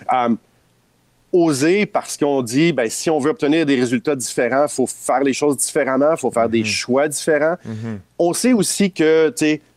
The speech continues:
Speaker 1: l'image, la personnalité de Jack Meat est pas nécessairement celle de monsieur, madame, tout le monde ou de la majorité des gens. Donc, ça, c'est un geste plus audacieux.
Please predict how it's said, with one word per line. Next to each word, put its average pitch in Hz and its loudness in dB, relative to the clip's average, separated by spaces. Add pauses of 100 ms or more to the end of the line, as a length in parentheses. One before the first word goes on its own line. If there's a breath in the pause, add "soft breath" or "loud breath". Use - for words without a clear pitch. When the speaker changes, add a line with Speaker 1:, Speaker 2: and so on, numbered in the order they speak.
(140)
Speaker 1:
l'image, 147 2
la 120 0
personnalité 151 0
de 139 0
Jack 123 -2
Meat 143 0 (160)
est 101 -8
pas 131 -2
nécessairement 135 0 (120)
celle 131 0
de 120 2
monsieur, 123 0
madame, 127 2
tout 131 -2
le 123 4
monde 131 4
ou 120 2
de 110 -2
la 120 0
majorité 117 0
des 117 2
gens. 156 0
Donc, 143 0
ça, 120 -2 (220 soft breath)
c'est 123 0
un 120 2
geste 135 -2
plus 131 0
audacieux. 139 0